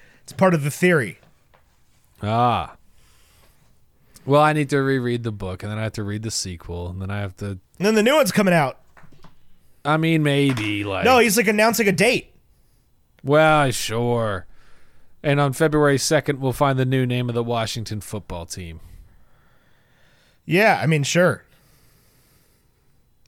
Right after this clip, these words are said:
Speaker 1: Probably.
Speaker 2: When is Green Bay gonna change their name, Ethan?
Speaker 1: Why would they change their name?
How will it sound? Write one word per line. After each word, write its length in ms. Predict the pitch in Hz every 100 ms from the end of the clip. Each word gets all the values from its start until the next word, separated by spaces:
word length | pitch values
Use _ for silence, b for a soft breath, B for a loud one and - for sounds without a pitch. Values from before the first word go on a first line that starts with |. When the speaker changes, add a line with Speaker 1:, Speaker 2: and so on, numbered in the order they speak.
| _
Speaker 1:
Probably. 520 | 135 143 147 202 226 _ _ _ _ _ _ _ _ _ _ _ _ _ _ _ _ _ _
Speaker 2:
When 180 | 196 240
is 120 | 151
Green 280 | 156 180 139
Bay 220 | 143 160
gonna 200 | 127 104
change 320 | - 104 92
their 140 | 107
name, 260 | 104 101 101
Ethan? 300 | 101 - 117 - b b b _
Speaker 1:
Why 180 | 135 165
would 100 | 180
they 60 | 180
change 240 | 190 165
their 100 | 160
name? 260 | 175 151